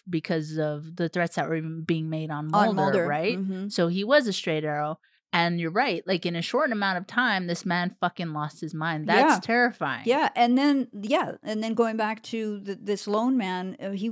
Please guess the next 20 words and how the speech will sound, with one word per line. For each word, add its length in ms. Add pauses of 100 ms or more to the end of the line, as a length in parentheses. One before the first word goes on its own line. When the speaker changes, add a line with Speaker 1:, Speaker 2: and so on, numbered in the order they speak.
(100)
Speaker 2:
he 140
was 180
very 240
quiet. 420
We 100
didn't 200
get, 240
like 240 (160)
Speaker 1:
Well, 100
yeah, 220
he 140
was 200
boring 460
as 120
fuck. 300
That's 300
Speaker 2:
Right. 380
Speaker 1:
but 120
that's 260
what 160